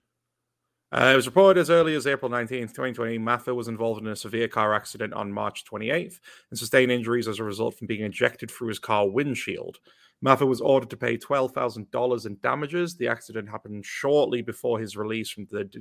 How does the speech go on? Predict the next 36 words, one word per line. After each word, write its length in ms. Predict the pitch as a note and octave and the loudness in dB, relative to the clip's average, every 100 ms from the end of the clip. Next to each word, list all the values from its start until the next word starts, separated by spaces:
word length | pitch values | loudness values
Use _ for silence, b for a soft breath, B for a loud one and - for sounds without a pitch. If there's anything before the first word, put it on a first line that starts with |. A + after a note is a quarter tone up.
| - - | -8 2
uh, 160 | G#2 | 4
W 220 | G2 G2 | 4 2
W 220 | G2 G2+ A2+ | 4 6 6
E 60 | |
on 100 | G#2+ | 6
April 260 | G#2 G#2 G#2 | 4 0 -4
sixteenth. 680 | - G#2 - - G#2 F2+ - B B B B | -4 -6 -6 -2 -2 -2 -14 B B B B
Maffa 200 | C#3+ C#3 C#3+ | 4 8 8
was 120 | C3 | 8
issued 260 | C#3+ C#3 | 6 4
with 80 | A#2 | 2
a 40 | G2+ | 4
citation 520 | B2 G#2+ B2+ A#2 G#2+ | 4 8 8 8 4
for 80 | G#2 | 2
traffic 320 | C#3+ C3 A#2 | 4 4 2
violation, 840 | C3 B2+ B2+ C3 B2+ C3+ C3 C3 _ _ | 4 6 6 4 2 -6 -8 -10 _ _
violations, 680 | G#2 G#2 A2+ A2+ - A2 G2+ | -2 0 0 -2 -4 -10 -10
including 360 | G2 F#2+ G2 | -8 -10 -10
driving 420 | F#2+ A2 A2 G#2+ G#2+ | -2 2 2 0 -6
with 160 | G#2 | -6
a 40 | G2 | -8
suspended 440 | - - G2 G2+ | -8 -4 -4 -4
license. 680 | G#2+ A#2 A#2 - A#2+ A#2 - B B B B B | 0 0 0 -4 -8 -6 -8 B B B B B
Uh, 420 | A2+ G#2+ G#2 G2+ | 4 6 6 2
Maffa 340 | G#2 A#2+ A#2 A#2+ | 4 4 4 2
will 420 | A2+ A2 A2 G#2+ | 2 2 0 -2
pay 260 | G#2+ G#2 | -2 -2
seven 200 | G2+ A#2 | -2 -6
hundred 80 | G2+ | -6
twenty 200 | G#2 G2 | -8 -8
dollars 180 | G#2 G2 | -8 -8
in 80 | G2 | -8
fines 640 | - C#3 C#3 C#3 C#3 C3 | 0 2 4 2 0 -2
for 60 | A#2+ | -4
the 80 | A#2+ | -4
offense. 560 | - A2+ A2+ - - | -2 -2 -2 -8 -16